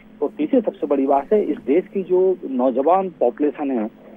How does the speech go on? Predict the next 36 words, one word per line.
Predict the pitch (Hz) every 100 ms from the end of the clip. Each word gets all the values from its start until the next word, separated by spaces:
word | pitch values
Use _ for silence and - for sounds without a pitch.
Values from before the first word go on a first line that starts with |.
| - -
पच्चीस | 147 - 196
से | - 185
नीचे | 175 - 127 139 170
वाली | 151 160
तो | 156
उनतालीस | 143 131 151 165
चालीस | - 139 147
परसेंट | - 135 175 175
है, | 214
लेकिन | 226 214 202
अगर | 180 180
चालीस | 165 165 202
साल | 185 180 160
से, | - 147
थर्टी | - 147 180
नाइन | 143 180 185
ईयर | 160 143 -
से | 160
नीचे | 156 151 147
देखा | 131 135
जाए | 143
तो | 151
साठ | - 165
परसेंट | 165 131 - 127 127
लोग | 131 113
हैं। | 110 110 - - - -
उनके | 214 226
सपने | 233 196 - 208
नए | 156 143 147
हैं, | 160 165
उम्मीदें | - 143 156 180 175
नई | 156 147 151
हैं, | 143 151 - - -
इच्छाएं | 135 - 170 180
नई | 139 143 147 120
हैं, | 107